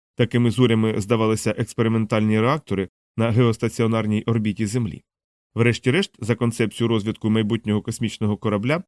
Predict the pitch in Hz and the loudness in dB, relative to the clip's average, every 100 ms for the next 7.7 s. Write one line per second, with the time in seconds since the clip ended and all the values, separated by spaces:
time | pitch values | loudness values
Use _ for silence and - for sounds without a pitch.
0 | _ _ - 120 123 170 185 113 113 104 | _ _ 2 4 4 2 2 2 0 0
1 | 104 104 117 156 110 110 107 113 120 110 | 0 0 0 -2 -2 -2 -2 -2 -2 -2
2 | 143 90 82 80 76 - _ _ _ _ | -2 -4 -6 -8 -10 -14 _ _ _ _
3 | _ _ _ _ _ 113 113 180 208 120 | _ _ _ _ _ 0 4 4 2 0
4 | 120 113 120 107 - 123 117 113 110 - | 0 2 0 0 -2 0 2 0 0 -2
5 | 113 123 104 107 117 156 - 98 98 _ | -4 -2 -2 -2 0 -2 -2 -4 -4 _
6 | _ _ - 117 160 170 120 110 110 - | _ _ -2 0 0 0 2 2 0 -2
7 | 101 117 120 113 107 110 107 | -6 -2 -2 0 0 0 0